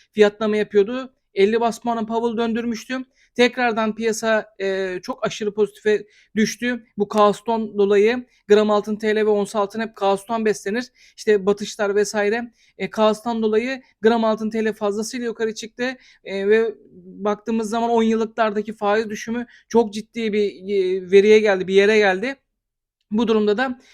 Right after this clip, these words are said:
gram altın T L fazlasıyla yükseldi. Evet, bekliyorum yükselmesini, bekliyorduk yükselmesini ama hedeflerimiz doğrultusunda şu an olması gereken rakam bin yüz seksen civarıdır T L bazında.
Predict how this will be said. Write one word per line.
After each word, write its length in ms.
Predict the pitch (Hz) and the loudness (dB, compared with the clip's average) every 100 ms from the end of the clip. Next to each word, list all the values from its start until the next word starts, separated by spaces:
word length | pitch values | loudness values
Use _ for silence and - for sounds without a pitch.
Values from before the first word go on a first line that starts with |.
| - | 2
gram 300 | 190 226 220 | 6 6 4
altın 260 | 208 214 | 0 0
T 180 | 202 220 | -2 -2
L 80 | 240 | -4
fazlasıyla 580 | 226 214 214 208 220 240 | -2 -2 0 -4 -4 -4
yükseldi. 680 | 226 226 - 202 202 269 - _ _ | -4 -6 -2 -2 -2 -6 -12 _ _
Evet, 300 | 214 233 170 | 0 0 6
bekliyorum 480 | 202 202 240 247 240 | 6 6 0 0 -2
yükselmesini, 680 | 226 - 226 220 220 240 208 | -4 -4 -2 -2 -4 -6 0
bekliyorduk 480 | 190 - 240 233 214 | 0 0 -6 -6 -10
yükselmesini 680 | 202 - 226 220 240 269 285 _ _ _ | -10 -6 -4 -6 -6 -8 -10 _ _ _
ama 200 | 208 240 | -2 0
hedeflerimiz 580 | 233 233 226 240 240 233 | 0 0 -4 -4 -4 0
doğrultusunda 560 | 233 214 208 - 220 208 | 4 4 4 -4 -4 -4
şu 180 | - | -2
an 220 | 220 214 - | -6 -6 -6
olması 420 | 202 214 226 220 | 2 2 2 -4
gereken 380 | 240 220 214 202 | -4 -4 -2 -4
rakam 380 | 214 214 262 254 _ _ - | -4 -4 -8 -10 _ _ -4
bin 240 | 226 254 | 0 2
yüz 280 | 240 240 220 | 0 -2 -2
seksen 440 | 233 226 - 240 | -4 -4 -4 -4
civarıdır 580 | 208 220 202 202 202 220 | -2 2 4 4 0 -4
T 180 | 208 196 | -2 2
L 140 | 214 | 2
bazında. 500 | 214 190 202 240 254 | 2 0 -2 -4 -6